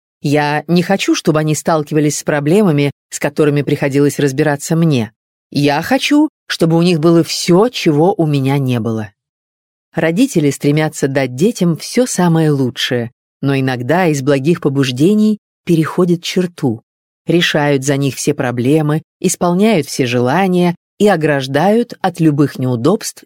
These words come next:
и препятствий настоящего мира. Родители забывают, что именно преодоление трудностей сделало их самих теми, кем они стали сегодня, и лишают своих детей шанса получить собственный полезный опыт.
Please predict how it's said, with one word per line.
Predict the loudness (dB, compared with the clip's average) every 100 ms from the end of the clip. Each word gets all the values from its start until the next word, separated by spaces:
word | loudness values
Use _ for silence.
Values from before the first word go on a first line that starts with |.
| -4
и | -2
препятствий | 0 -2 -2 -2 -4 -4 -2
настоящего | -2 -4 -4 -2 -4 -4 -4 -2
мира. | -4 -8 -10 -16 _ _ _ _ _ _ _
Родители | -2 0 0 0 0
забывают, | 0 0 0 2 0 -2 -6 _
что | -4 0 2 2
именно | 0 0 0 0 -2
преодоление | 0 0 2 2 2 2 0 -4
трудностей | -2 -2 -2 -4 -4 -2 -2 -4 _ -6
сделало | -4 0 2 2 2
их | 2 0 -2 -10 -12
самих | -6 -2 0 0 -2 -6 _ _ _
теми, | 0 2 4 0 -2 -4
кем | -2 -2
они | -2
стали | -4 -2 -2 -2
сегодня, | -2 -2 0 0 0 -6 -8 _ _ _ _ _
и | 0
лишают | 2 2 0 0 -2 -2
своих | -2 0 0
детей | -4 -4 0 2 2 -2 _
шанса | -6 -2 -2 -4 -4
получить | 0 0 0 -2 -4
собственный | -2 -2 -2 -6 -2 0 0
полезный | -2 -2 -2 -2 -4 -2
опыт. | -2 -4 -6 -14